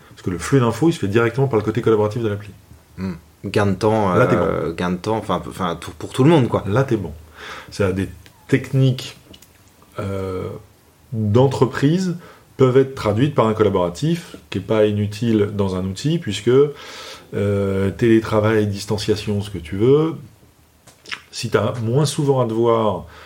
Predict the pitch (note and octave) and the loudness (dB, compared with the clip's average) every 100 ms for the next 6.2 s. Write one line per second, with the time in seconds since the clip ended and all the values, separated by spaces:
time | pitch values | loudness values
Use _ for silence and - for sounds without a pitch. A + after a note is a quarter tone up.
0 | - G#2+ G#2 - A2+ C#3 C3 G#2+ F#2+ F#2+ | -10 -4 -2 0 2 2 4 0 0 -6
1 | G#2 - _ _ - D3+ C#3+ D3 B2 B2+ | -8 -14 _ _ 0 0 2 0 2 -2
2 | - C#3 C3+ - - F#3+ E3 A2+ G#2 - | 2 2 2 -2 -2 0 4 2 2 0
3 | A#3 - G#3 F#3 E3+ E3+ C3+ A#2+ A2+ G2+ | 0 2 2 4 2 2 0 2 2 0
4 | G2 D3+ - - G2+ - - - A#2 D#3 | 0 0 -2 -6 -10 -10 -16 -2 2 2
5 | C#3+ D#3+ D3 D#3 C#3 B2+ A2+ B2+ C#3 A#2+ | 2 0 0 -2 0 0 0 0 -2 -2
6 | A2 G#2 | -2 -4